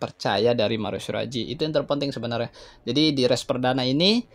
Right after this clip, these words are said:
mudah-mudahan nanti Mario bisa start dari posisi yang cukup bagus kalau buat saya pribadi. Jadi tidak terlalu bawah, karena memang kelas Moto three itu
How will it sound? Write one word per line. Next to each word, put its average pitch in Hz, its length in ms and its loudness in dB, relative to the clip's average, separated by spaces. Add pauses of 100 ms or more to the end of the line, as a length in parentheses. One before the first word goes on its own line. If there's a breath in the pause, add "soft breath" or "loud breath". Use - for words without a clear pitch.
(140)
mudah-mudahan 139 560 4
nanti 170 240 2
Mario 147 320 4
bisa 139 240 0
start 147 320 0
dari 135 240 2
posisi 135 480 0
yang 127 160 -2
cukup - 400 -8
bagus 101 480 -4
kalau 107 240 -4
buat 101 160 -6
saya 123 80 -6
pribadi. 117 320 -4
Jadi 123 400 -2
tidak 117 160 -2
terlalu 117 240 0
bawah, 117 480 2
karena 147 160 0
memang 170 320 2
kelas 156 320 2
Moto 139 240 0
three 143 240 0
itu 202 320 0